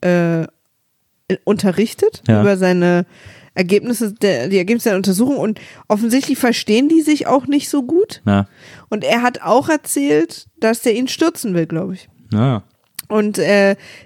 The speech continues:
Speaker 1: der Kaiser, anstatt mit seinem Sohn zu sprechen oder rauszufinden, ob das stimmt, glaubt es sofort. Deswegen glaub ich, da waren die Beziehungen wahrscheinlich vorher schon leicht brüchig.
Speaker 2: Offensichtlich, ja.
Speaker 1: Und schickt sozusagen seine Staatspolizei oder was auch immer,
Speaker 2: Ja.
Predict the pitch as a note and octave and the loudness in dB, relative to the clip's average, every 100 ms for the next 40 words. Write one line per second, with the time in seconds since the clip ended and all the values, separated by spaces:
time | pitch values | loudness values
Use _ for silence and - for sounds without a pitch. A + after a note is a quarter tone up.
0 | - G3+ G3 A3 G3 C4+ A#3 G#3 - A3 | -2 0 0 0 0 2 0 -4 -2 -2
1 | A3 - A3+ G#3+ G3+ G3 G#3+ C4+ C4+ A#3+ | -2 -4 -4 0 0 2 0 0 -4 -2
2 | A#3+ G3+ F#3+ F#3+ - A#3 A3 G#3 G#3 - | -2 -2 0 0 0 -8 -6 -6 -6 -4
3 | A3+ C4+ G3+ F3+ G3 B3+ - G3+ - F#3 | -4 -2 2 4 4 0 -2 -4 0 0
4 | D4 - G#3 - F#3+ F#3 F#3+ G3+ - F3+ | 0 0 -2 0 0 2 2 2 -2 0
5 | F3 F#3+ F#3 F#3+ G#3+ G3+ F#3+ F#3 F3+ F#3+ | 0 0 -4 -2 -2 0 0 -2 -2 0
6 | G#3+ - A3+ G#3 G3 - - G3+ A#3+ A#2+ | 0 -2 -4 0 0 -2 -4 -2 0 0
7 | G2+ F#2+ F#2+ B2+ C#3+ F2+ F#2+ C3+ - A#3 | -2 -2 -2 0 0 2 0 -2 -2 -2
8 | A#3 D#4 C4 - B3+ A3+ B3+ A3+ A3 G#3+ | 0 -2 -2 -2 -2 -2 -4 2 2 2
9 | A3 A3 G#3+ G3+ G#3 G#3+ G3+ G3 G3+ G#3 | 0 -2 0 0 0 0 0 0 -2 0
10 | G#3 - A#3 G3+ F#3+ G3 F3 F3+ E3+ F3 | 0 0 -4 -4 -2 0 2 2 0 -2
11 | - - F3 G3 G3 | -6 -8 -2 2 2